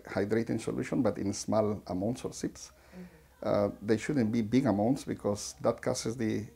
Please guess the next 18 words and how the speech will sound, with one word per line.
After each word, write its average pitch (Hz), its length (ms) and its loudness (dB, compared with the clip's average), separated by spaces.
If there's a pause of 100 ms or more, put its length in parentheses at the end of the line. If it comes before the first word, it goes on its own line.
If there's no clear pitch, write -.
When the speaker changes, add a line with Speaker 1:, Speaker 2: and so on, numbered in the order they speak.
(140)
Speaker 1:
the 110 80 -4
child 110 380 0
to, 98 280 -2
to 101 60 -6
vomit. 131 320 -2 (880)
Speaker 2:
Mm-hmm. - 80 -4
Speaker 1:
Uh, 104 80 4
but, - 240 2 (160)
uh, 92 400 4
it 120 60 0
should 110 200 -2
be 110 240 2
done 107 240 2
frequently, 110 520 0
every 113 160 -2
ten, 120 240 0
fifteen 123 360 -4
minutes. 123 420 -2